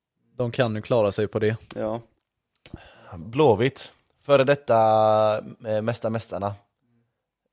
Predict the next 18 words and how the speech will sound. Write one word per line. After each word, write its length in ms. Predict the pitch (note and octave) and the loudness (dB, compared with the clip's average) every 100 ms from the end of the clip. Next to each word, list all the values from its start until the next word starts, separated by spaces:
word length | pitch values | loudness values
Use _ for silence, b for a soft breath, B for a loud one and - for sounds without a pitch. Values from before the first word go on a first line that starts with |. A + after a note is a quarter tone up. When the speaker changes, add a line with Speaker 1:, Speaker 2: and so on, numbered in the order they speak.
| - | -2
Speaker 3:
Eh, 500 | A2+ A2 A2 A2 A2+ - _ _ _ _ | 2 4 4 0 -2 -10 _ _ _ _
vad, 220 | B2+ C3 | 4 4
hur, 80 | B2+ | 4
vad, 200 | B2 - | 0 -2
hur 100 | C#3 | -2
ser 120 | C#3 | -2
deras 240 | C3 A2+ - | 0 0 0
framtid 300 | A2 F#2+ F2+ | -2 -2 -8
ut? 160 | E2+ | -6
Är 120 | - C3+ | 0 2
den 120 | C3+ | 2
helt 300 | C#3+ A2+ G2 | 0 -2 -2
körd? 300 | A#2+ A2+ G2+ | 2 2 0
Kommer 200 | A#2 B2 | -2 0
de 100 | B2 | 4
vara 160 | B2+ | 4
liksom 260 | B2+ A#2+ A#2+ | 4 0 -4
ett 220 | A2+ - | -4 -6